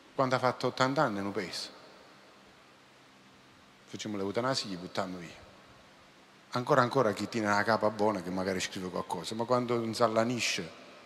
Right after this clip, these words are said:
ne buoni più a niente. Consuma solo,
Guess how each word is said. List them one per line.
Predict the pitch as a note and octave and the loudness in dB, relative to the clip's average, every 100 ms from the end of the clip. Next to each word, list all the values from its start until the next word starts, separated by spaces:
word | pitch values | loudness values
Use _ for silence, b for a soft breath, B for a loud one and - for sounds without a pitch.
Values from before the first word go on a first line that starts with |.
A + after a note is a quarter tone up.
| - | -8
ne | A2+ | -6
buoni | G2 F#2+ | -2 -2
più | F#2+ F2 | -2 -4
a | |
niente. | D#2+ E2+ D2+ - - - - - - - | -4 -8 -10 -16 -18 -20 -20 -20 -20 -6
Consuma | - G#2+ - A2+ E2 | -2 0 0 0 0
solo, | - E2+ - | 0 -2 -12